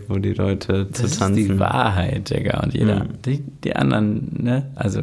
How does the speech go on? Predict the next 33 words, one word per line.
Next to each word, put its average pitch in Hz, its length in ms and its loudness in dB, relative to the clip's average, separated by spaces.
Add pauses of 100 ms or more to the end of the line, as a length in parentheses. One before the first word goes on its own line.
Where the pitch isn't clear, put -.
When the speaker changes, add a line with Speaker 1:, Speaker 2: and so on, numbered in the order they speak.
(100)
Speaker 2:
lügen 120 600 -2
vielleicht 117 640 -4
<laughs> 107 80 2
oder 95 240 0
wollen 104 160 0
sich's - 160 -8
nicht 98 200 -4
eingestehen, 107 640 -4
aber 107 340 -4 (480)
mir 117 180 2
ging's 113 200 -2
richtig 107 260 -2
scheiße - 420 -2
zu - 160 -8
dem 107 140 2
Zeitpunkt 101 640 0
und 90 180 0
ich - 80 -4
hab - 80 -4
den 95 140 0
Track - 160 -4
gemacht. 101 400 0 (560)
Und 120 100 4
da 113 120 4
war 110 120 6
kein 104 240 2
Titel. 110 560 -4 (1400)
Dann 104 240 4
hab 101 100 2
ich 104 80 -2
den 107 220 2
weiter 104 200 -2
produziert 110 800 -4